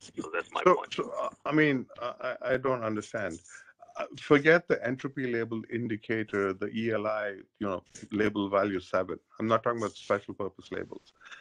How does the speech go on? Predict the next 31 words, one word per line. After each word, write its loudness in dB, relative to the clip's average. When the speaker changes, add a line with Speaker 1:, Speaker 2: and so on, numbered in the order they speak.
Speaker 2:
I'm 4
saying 2
if -2
you 2
have -2
a 0
single 2
special 2
purpose -2
label 0
saying, -2
"There's 6
stuff 2
going 4
on 0
here," 4
and 0
then -2
you -2
have -4
a -4
bunch 0
of, 0
uh, 0
bits 2
saying 2
what 2
exactly 2
that 2
stuff 2
is, -6